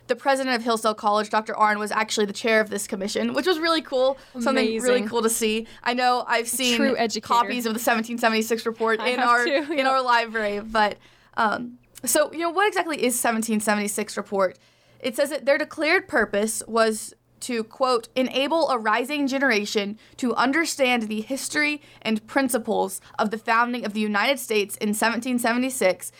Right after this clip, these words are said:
Speaker 1: and to strive to form a more perfect union," en-, end quote.
Speaker 2: Oh, it's just so, that's so wonderful. I, I think there is, the Declaration of Independence is one of the most beautiful documents, um,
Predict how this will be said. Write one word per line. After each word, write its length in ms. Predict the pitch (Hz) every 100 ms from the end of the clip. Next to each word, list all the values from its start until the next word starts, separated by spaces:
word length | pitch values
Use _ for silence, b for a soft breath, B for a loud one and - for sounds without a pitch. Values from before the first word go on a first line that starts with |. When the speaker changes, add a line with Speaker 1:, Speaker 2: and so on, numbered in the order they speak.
| B
Speaker 1:
and 160 | B 226
to 120 | 233
strive 500 | 220 - 226 233 254
to 80 | 277
form 400 | 254 208 196 196
a 120 | 202
more 260 | 202 202 202
perfect 420 | 214 208 190 -
union," 460 | - 71 71 226 220 _
en-, 180 | 107 -
end 200 | - 196
quote. 320 | - - - _ _ _ _ _ _ _ _ _ _ _ _ _ -
Speaker 2:
Oh, 260 | 254 226 - _ -
it's 240 | 262 -
just 160 | 247 -
so, 240 | 247 226 _
that's 180 | 247 247
so 300 | - - 247
wonderful. 640 | 240 220 214 214 - 165 156 -
I, 180 | 294 294 -
I 80 | 311
think 260 | 294 339 330
there 200 | 392 359
is, 340 | - 277 254 - b b b b -
the 80 | 285
Declaration 600 | 294 285 330 339 - 311
of 60 |
Independence 560 | 240 240 - 208 202 214
is 140 | 214
one 100 | 226
of 60 | 220
the 80 | 220
most 260 | 214 214 _ -
beautiful 640 | 208 226 226 226 220 208 _ -
documents, 760 | 202 196 - 196 202 - - _ _ _ -
um, 260 | 233 214